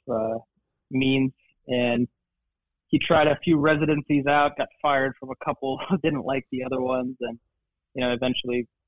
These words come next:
got a position at University of Chicago. Um, that's where my brother and I were born. Um, and he continued to move around until he got the right job, which was in a town in northern Arizona, Prescott, Arizona. It was, like,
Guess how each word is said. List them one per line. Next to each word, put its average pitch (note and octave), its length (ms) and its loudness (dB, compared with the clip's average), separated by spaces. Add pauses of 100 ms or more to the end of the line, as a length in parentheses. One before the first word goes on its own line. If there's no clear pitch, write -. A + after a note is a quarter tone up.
(280)
got C#3 160 0
a B2+ 60 -4
position B2 400 -6
at A#2 80 -4
University A#2+ 460 -2
of A2 60 -6
Chicago. A#2+ 680 -2 (240)
Um, A#2+ 200 -4
that's A#2+ 200 -2
where B2 80 2
my A#2+ 140 0
brother A#2+ 320 0
and A#2+ 80 -2
I B2 100 -2
were A#2 120 -2
born. B2 420 -2 (720)
Um, A#2 560 0 (640)
and A#2 320 0 (600)
he - 120 -6
continued C#3 440 0
to B2+ 80 0
move B2+ 200 2
around B2 540 2
until - 240 -14
he A2+ 60 -10
got A#2 160 -2
the - 60 -2
right A#2 200 0
job, B2 260 0
which A#2 160 -6
was A2+ 180 -2 (180)
in A2+ 260 -6 (400)
a C#3 60 -8 (100)
town B2+ 320 0 (200)
in C#3 120 -10
northern B2+ 320 0
Arizona, B2 440 -2 (300)
Prescott, C3 320 -2
Arizona. B2+ 540 0 (640)
It D3 60 -2
was, C3+ 100 -2
like, B2 160 -4